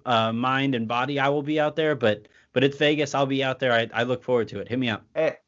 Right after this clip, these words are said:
Speaker 2: hey, I can't, I can't say I'll be, uh, all that, all that there either, but, you know, it's gonna be a fun time.
Speaker 1: <laughs>
Speaker 2: Summer
Speaker 1: Absolutely.
Speaker 2: League, it's, it's gonna be fun.
Speaker 1: Yep.
Speaker 2: Uh, all right, Anthony, I'll, uh, let you go. If you wanna plug yourself, uh, before you get out of here and let everybody know where they can find you and, uh, all your, all your quality writings.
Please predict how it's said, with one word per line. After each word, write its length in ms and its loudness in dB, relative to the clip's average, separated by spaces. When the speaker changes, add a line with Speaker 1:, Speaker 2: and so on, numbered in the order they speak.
Speaker 2:
hey, 180 2
I 80 4
can't, 260 -2
I 100 0
can't 260 -6
say 160 0
I'll 140 4
be, 200 0
uh, 180 4
all 200 2
that, 380 -2
all 160 0
that 160 0
there 180 0
either, 280 -4
but, 200 -2
you 80 -6
know, 160 -4
it's 160 -6
gonna 160 -4
be 80 -2
a 60 0
fun 260 0
time. 260 0
Speaker 1:
<laughs> 180 -20
Speaker 2:
Summer 200 0
Speaker 1:
Absolutely. 280 0
Speaker 2:
League, 120 -6
it's, 140 -6
it's 300 -6
gonna 100 -8
be 80 -10
fun. 320 -10
Speaker 1:
Yep. 260 -2
Speaker 2:
Uh, 340 2
all 140 4
right, 260 0
Anthony, 420 -6
I'll, 320 0
uh, 180 2
let 220 -2
you 100 -6
go. 200 2
If 100 -2
you 100 -2
wanna 180 2
plug 280 2
yourself, 560 0
uh, 200 0
before 360 -4
you 60 -4
get 100 0
out 120 0
of 60 -6
here 180 0
and 80 -4
let 160 -2
everybody 360 2
know 140 2
where 100 0
they 120 0
can 140 -6
find 360 0
you 200 -2
and, 140 0
uh, 280 0
all 160 2
your, 400 -2
all 180 2
your 200 -2
quality 500 2
writings. 540 -2